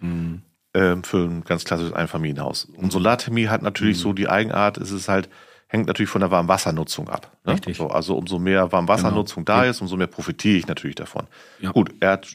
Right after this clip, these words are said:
Speaker 2: fünf Personen Haushalt,
Speaker 1: Ja.
Speaker 2: also drei Kinder gehabt. Die auch alle, sag ich mal, in einem Alter waren, die jetzt noch, äh, in diese, sag ich mal, äh, zweitägige Dusch-, äh, zweimalige Duschphase pro
Speaker 1: Mhm.
Speaker 2: Tag hinkommen, morgens duschen, abends duschen.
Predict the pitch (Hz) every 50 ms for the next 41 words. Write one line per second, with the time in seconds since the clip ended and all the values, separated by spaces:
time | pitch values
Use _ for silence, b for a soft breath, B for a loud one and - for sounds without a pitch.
0 | - - - 110 95 - - 95 85 110 139 143 139 135 135 135 127 - - 120
1 | - 104 101 - 90 78 80 87 - - - 123 120 120 117 104 107 110 113 110
2 | 110 B B B B B B B B B B _ _ _ _ _ _ - - -
3 | - 101 95 110 - 98 - - - 104 101 101 95 90 101 95 92 98 95 92
4 | 90 92 85 82 - - 101 98 98 101 92 92 95 92 90 87 90 87 90 87
5 | - - 95 90 85 - - - 52 - - 92 92 80 - - 85 87 85 82
6 | 90 85 76 71 - _ _ _ _ _ _ - 95 87 85 85 92 87 82 -
7 | - 82 80 B B B B B B B B _ - - 85 85 82 82 80 -
8 | - 95 95 95 95 - 104 98 90 85 87 87 78 110 127 131 - - 98 92
9 | 87 - - 98 95 95 95 90 98 92 87 87 90 85 90 82 82 110 127 -
10 | - - 127 113 113 110 107 110 107 107 113 104 98 92 - - 110 107 - -
11 | 120 117 - 127 117 113 107 104 107 110 104 - - 107 95 - 92 95 117 127
12 | 131 - - 135 131 139 139 151